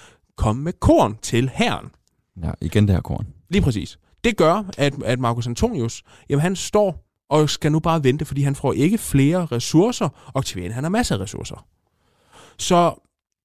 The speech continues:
Speaker 1: situationen bliver så alvorlig, at der er nogle romerske generaler, der siger, "Nu flygter vi til Makedonien, og så må de ellers jage os, og så tager vi et kæmpe stort slag der."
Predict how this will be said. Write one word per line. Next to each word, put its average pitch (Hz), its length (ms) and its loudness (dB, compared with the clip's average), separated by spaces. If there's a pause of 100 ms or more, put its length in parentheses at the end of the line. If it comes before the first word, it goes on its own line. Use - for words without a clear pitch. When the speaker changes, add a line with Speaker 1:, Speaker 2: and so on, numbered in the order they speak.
(280)
Speaker 1:
situationen 180 380 0
bliver 190 140 4
så 196 100 0
alvorlig, 165 480 0
at 123 140 -4
der 131 60 0
er 131 60 2
nogle 151 140 0
romerske 160 260 0
generaler, 117 260 0
der 101 80 -4
siger, 113 260 0
"Nu 139 160 0
flygter 135 320 0
vi 139 120 0
til 101 420 -2
Makedonien, 127 640 -2
og 113 80 -8
så 147 100 -4
må 139 100 -2
de 123 100 -2
ellers 117 220 -4
jage 165 240 2
os, 127 160 -4
og 107 60 -8
så 135 140 -2
tager 127 200 -6
vi 123 40 -4
et 117 80 -2
kæmpe 120 200 -8
stort 78 200 -10
slag 69 240 -10
der." 67 140 -8